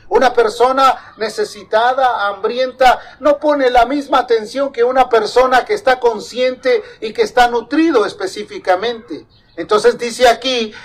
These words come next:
que todo el que invocare al Señor será salvo. Y después dice,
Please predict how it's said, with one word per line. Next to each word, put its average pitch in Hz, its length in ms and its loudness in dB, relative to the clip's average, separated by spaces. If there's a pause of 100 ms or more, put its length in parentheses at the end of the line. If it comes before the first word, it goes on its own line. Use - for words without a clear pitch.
(160)
que 214 160 4
todo 320 560 2
el 277 80 -6
que 254 100 -10
invocare 262 560 2
al 240 140 4
Señor 202 800 -2 (100)
será 160 400 2
salvo. 190 640 2 (560)
Y 233 100 -4
después 294 460 2
dice, 277 480 2